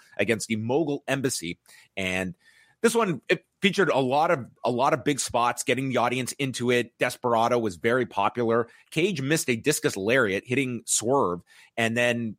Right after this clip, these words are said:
uh, they worked together with a assisted F five onto Rocky Romero, and Swerve pinning him with the Swerve Stomp. And this one went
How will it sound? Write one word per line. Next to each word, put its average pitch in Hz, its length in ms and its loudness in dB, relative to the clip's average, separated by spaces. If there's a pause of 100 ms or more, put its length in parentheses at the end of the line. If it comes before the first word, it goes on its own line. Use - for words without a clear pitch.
(180)
uh, 98 200 0
they 104 120 -2
worked 147 300 -2
together 139 420 0
with 110 220 0
a 98 320 0
assisted 131 480 -2
F 131 200 -4
five 113 440 0
onto 107 180 -4
Rocky 101 320 -2
Romero, 95 580 -2
and 85 320 -8 (120)
Swerve 131 440 2
pinning 113 260 -2
him 92 240 -2 (180)
with 98 120 -4
the 92 120 -6
Swerve 104 420 2
Stomp. 92 540 -2
And 85 260 -4
this - 140 -4
one 90 180 -2
went 87 260 0